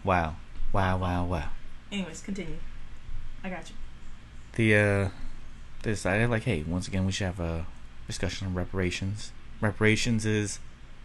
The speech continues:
Speaker 1: providing, uh, financial, um, what was it? Well, giving money to black people in apology for slavery due to their hardship and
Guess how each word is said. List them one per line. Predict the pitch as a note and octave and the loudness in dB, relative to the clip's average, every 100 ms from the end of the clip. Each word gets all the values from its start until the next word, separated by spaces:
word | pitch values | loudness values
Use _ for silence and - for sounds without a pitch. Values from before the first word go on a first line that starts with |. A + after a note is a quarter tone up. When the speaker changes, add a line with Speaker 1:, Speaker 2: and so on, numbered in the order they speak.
| - - - - - | -14 -12 -14 -12 -2
Speaker 1:
providing, | C#3 C#3 D#3 D3+ D3+ D3 D3 C3 - | 0 2 0 0 2 2 2 0 2
uh, | C#3 C3 B2+ B2 A#2 A2+ - - | 2 4 2 0 -2 -4 -8 -10
financial, | - G#2 G2 G#2 A2+ - E2+ F2 - - - - - - - - - - - - - - - - - - - - - | -4 0 2 2 2 0 2 2 -2 -8 -10 -12 -14 -12 -10 -12 -10 -4 -4 -4 -12 -12 -12 -12 -12 -14 -12 -10 -6
um, | A2 E2 E2 D#2 D2 D#2 - - - - | -4 -2 -2 -2 -4 -6 -10 -16 -16 -6
what | C#3+ | -6
was | - | -6
it? | B1+ - - | -8 -6 0
Well, | A#2+ | 6
giving | C#3+ D3+ C3+ | 6 8 8
money | B2 A#2+ G#2+ - - - - - | 8 8 4 0 -4 -8 -12 -10
to | - | -2
black | F#2 F2 | 0 2
people | F#2 F2+ F2+ F2 - - - - | -2 0 0 0 -4 -10 -8 -4
in | G#2 | -4
apology | F2+ F2+ F2 F2 | 0 0 0 -4
for | - | -6
slavery | - A#2+ G#2 G#2 G2 - - - - | 2 2 2 0 0 -2 -6 -4 0
due | A2 | -2
to | - F#2 | -2 -2
their | F2 | 0
hardship | F2+ E2 - - E2+ - - - - - - - - - - | 0 0 0 -4 -4 -6 -8 -10 -10 -12 -14 -14 -14 -10 -2
and | G#2 G2 G2 G2 F#2+ | 2 2 2 0 -2